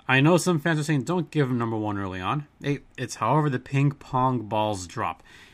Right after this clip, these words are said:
And at least the N H L is being more transparent. They will be recording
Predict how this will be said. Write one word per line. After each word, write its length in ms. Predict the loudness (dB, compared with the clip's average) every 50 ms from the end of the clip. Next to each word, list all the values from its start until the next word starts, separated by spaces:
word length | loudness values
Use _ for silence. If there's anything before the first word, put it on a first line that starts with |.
| _ _ _
And 120 | -2 2 2
at 160 | 2 2 2
least 300 | 2 2 2 0 -4 -8 -8
the 240 | -2 -2 -2 -2 0
N 140 | 0 2 4
H 220 | 4 2 2 0
L 240 | 0 -2 -2 -2 -2 -2
is 200 | 0 0 0 0
being 260 | 0 0 2 2 4
more 260 | 4 2 2 2 2
transparent. 540 | 0 0 -2 -2 -2 -2 -4 -4 -4 -4 -2
They 120 | 0 0 0
will 380 | 2 4 4 6 6 6 4
be 240 | 4 4 4 6 6
recording 720 | 6 4 2 0 -4 -4 0 0 2 4 4 2 2 0